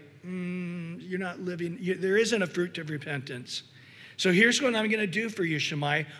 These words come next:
Solomon very wisely said, "I will let you live out your lifetime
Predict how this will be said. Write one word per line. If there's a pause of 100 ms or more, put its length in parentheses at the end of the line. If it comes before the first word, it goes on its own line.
(140)
Solomon
very
wisely
said, (1600)
"I
will
let
you
live
out
your
lifetime